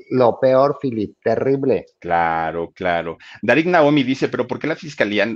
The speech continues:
Speaker 2: eh, no se hace presente en otros casos? ¿Todos coludos o todos rabones?". No, claro, ellos lo que quieren hacer es llamar la atención de que se le da justamente la atención a la ciudadanía, pero sí deberían hacerlo en todos los casos.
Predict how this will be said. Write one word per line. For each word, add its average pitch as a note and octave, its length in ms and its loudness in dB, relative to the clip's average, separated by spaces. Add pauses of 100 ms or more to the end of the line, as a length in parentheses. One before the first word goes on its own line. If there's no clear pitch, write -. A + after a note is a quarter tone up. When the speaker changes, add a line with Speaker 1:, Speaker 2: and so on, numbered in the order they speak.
Speaker 2:
eh, G#2 200 0
no G2+ 140 -2
se A#2 100 -4
hace A2+ 180 -4
presente F#2+ 420 -10
en F#2 80 -8
otros F#2+ 240 -10
casos? C#3+ 400 -2 (260)
¿Todos G2 300 -2
coludos C3 500 -4
o F2 100 -10
todos F2 240 -4
rabones?". F2+ 520 -4 (180)
No, B3+ 140 0
claro, A#2+ 260 2
ellos B2 160 0
lo C3+ 100 -4
que G2+ 100 -18
quieren G#2+ 260 -2
hacer G2 200 -6
es G2+ 60 -6
llamar F#2+ 240 -2
la F#2 100 -4
atención G#2 360 -6
de G2+ 100 -4
que G#2 100 -12
se F2+ 140 -10
le D#2+ 140 -8
da F#2+ 200 0 (160)
justamente A#2+ 720 0
la G#2 120 0
atención F2+ 400 -4
a F2+ 40 -2
la D#2+ 140 -6
ciudadanía, G2 680 -2
pero E2+ 140 -6
sí - 160 -10
deberían F#2 320 -4
hacerlo F2+ 320 -8
en F2 80 -10
todos E2+ 240 -10
los D2 160 -16
casos. - 480 -4